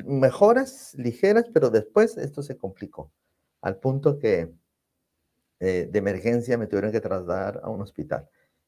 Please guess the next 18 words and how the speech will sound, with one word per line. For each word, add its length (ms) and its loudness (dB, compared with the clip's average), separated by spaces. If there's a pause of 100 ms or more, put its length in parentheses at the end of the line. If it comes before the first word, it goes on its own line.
Ya 140 4
estamos 260 2
hablando 400 4
de, 300 -2
de, 380 -8
¿qué 100 -4
te 120 -4
digo? 180 -2
Quince 420 -2
días, 520 -2 (360)
más 220 -6
o 60 -4
menos, 280 -4
¿no? 220 0
Quince 320 -4
días 400 0 (680)
desde 300 0
que 440 -2